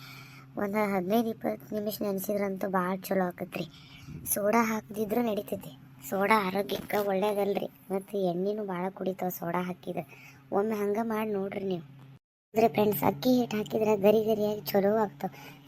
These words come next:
ಸ್ವಲ್ಪ ಹಾಕ್ರೆ, ಮತ್ತೆ ಜಾಸ್ತಿ ಹಾಕಿದ್ರೆ ಎಟ್ಟೆ ಆಗ್ಬಿಡ್ತಾವ. ಹಾ ಸವಿತಾ, ಹ್ಮ್, ನೀ ಹೇಳ್ಬಾ. ಎಣ್ಣೆ ಕರೆದ್ರ ಆ ಸೊಗಡಿಗೆ ಮತ್ತೆ ನೆಗಡಿ ಹೆಚ್ಚಾಗೈತಿ.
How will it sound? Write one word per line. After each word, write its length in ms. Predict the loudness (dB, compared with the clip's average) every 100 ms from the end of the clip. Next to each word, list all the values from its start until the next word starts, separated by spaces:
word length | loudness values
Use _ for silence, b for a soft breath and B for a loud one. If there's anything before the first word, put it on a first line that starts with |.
| 0
ಸ್ವಲ್ಪ 320 | 2 2 0
ಹಾಕ್ರೆ, 320 | -4 0 0 2 -2 B B B -4
ಮತ್ತೆ 280 | 0 0 -2
ಜಾಸ್ತಿ 400 | -6 -6 -6 -2
ಹಾಕಿದ್ರೆ 360 | -2 -2 -4 0
ಎಟ್ಟೆ 300 | 0 -2 -2
ಆಗ್ಬಿಡ್ತಾವ. 420 | -2 -2 -4 -6 -6 -16 -20 -20 _ _ _
ಹಾ 140 | 2 2
ಸವಿತಾ, 400 | 2 0 2 0
ಹ್ಮ್, 760 | 0 -6 -12 -8 2 4 6
ನೀ 240 | 6 6 6
ಹೇಳ್ಬಾ. 260 | 4 0 -4 B B B -2 4 6
ಎಣ್ಣೆ 240 | 6 2
ಕರೆದ್ರ 440 | -2 0 0 0 0
ಆ 40 | 0
ಸೊಗಡಿಗೆ 580 | 2 4 4 2 0 0
ಮತ್ತೆ 340 | -2 -2 -2
ನೆಗಡಿ 340 | 0 0 0
ಹೆಚ್ಚಾಗೈತಿ. 600 | -2 -2 -4 -4 -4 -4